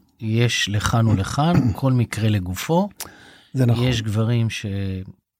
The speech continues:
Speaker 1: יגידו ישר שיש להם קושי כזה או אחר.
Speaker 2: ככה? אתה, אתה רוצה להגיד לי שאם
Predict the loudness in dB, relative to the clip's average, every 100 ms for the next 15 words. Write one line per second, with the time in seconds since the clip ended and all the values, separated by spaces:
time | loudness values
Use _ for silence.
0 | _ _ -12 -10 -8 -6 -6 -6 -6 -6
1 | -6 -10 -6 -6 -4 -6 -6 -8 -8 -6
2 | -4 -6 -6 -4 2 2 2 2 2 0
3 | _ _ _ _ _ _ -6 2 2 2
4 | 0 2 4 4 4 4 2 4 2 2
5 | 2